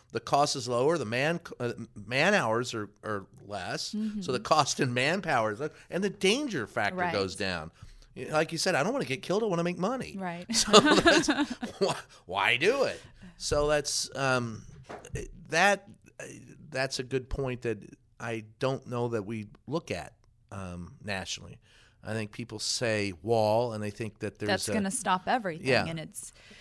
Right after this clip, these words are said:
Speaker 2: it's, you have to understand the different issues. You know, people coming over are, are not just the, i-, is not just the issue.
Speaker 1: Right.
Speaker 2: It's drugs.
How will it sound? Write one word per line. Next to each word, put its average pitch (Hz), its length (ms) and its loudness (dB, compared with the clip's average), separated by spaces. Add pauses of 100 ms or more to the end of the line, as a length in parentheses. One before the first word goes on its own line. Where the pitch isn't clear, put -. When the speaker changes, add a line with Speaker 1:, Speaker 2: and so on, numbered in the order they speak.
(220)
Speaker 2:
it's, - 140 -16
you 240 140 2
have 254 200 6
to 262 100 4
understand 190 640 0
the 165 60 -2
different 170 500 -8
issues. - 800 -10 (100)
You 185 140 -6
know, 147 200 -6 (320)
people 190 460 0
coming 170 340 -6
over 160 280 -6
are, 143 280 -4
are 175 120 -2
not 170 320 0
just 160 360 -4
the, 156 200 -8
i-, 165 220 -8
is 175 240 -4
not 202 240 2
just 175 300 0
the 165 140 -6
issue. - 360 -12 (200)
Speaker 1:
Right. 110 260 -2
Speaker 2:
It's 190 220 -4
drugs. 196 760 6